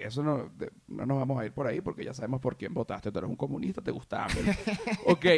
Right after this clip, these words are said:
Speaker 1: ahora. No, mentira, no le gusta AMLO, no le gusta
Speaker 2: <laughs>
Speaker 1: AMLO.
Speaker 2: Coño, ¿no?
Speaker 1: No, no, no, no, en verdad no, en verdad no.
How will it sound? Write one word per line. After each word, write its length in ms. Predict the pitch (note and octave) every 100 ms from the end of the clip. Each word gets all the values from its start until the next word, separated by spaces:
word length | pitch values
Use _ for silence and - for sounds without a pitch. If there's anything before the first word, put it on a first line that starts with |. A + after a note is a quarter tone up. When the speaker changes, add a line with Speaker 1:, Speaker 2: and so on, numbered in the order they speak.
| D#3
Speaker 1:
ahora. 580 | D#3 E3 F3+ F3 D3 - - -
No, 120 | D#3
mentira, 280 | D#3 D3+ C3+
no 100 | B2
le 60 | D3+
gusta 280 | D3 C3+ A#2+
AMLO, 180 | - -
no 100 | -
le 40 |
gusta 160 | C3 A#2+
Speaker 2:
<laughs> 80 | G3+
Speaker 1:
AMLO. 60 |
Speaker 2:
Coño, 320 | - G3 E3+ C#3+
¿no? 200 | D3+ G3+
Speaker 1:
No, 240 | E3 F3
no, 180 | E3+ D#3+
no, 220 | D3+ C3
no, 100 | B2
en 60 | B2+
verdad 260 | C#3+ D3+
no, 140 | D#3 B2
en 60 |
verdad 200 | B2 C#3 C#3
no. 140 | -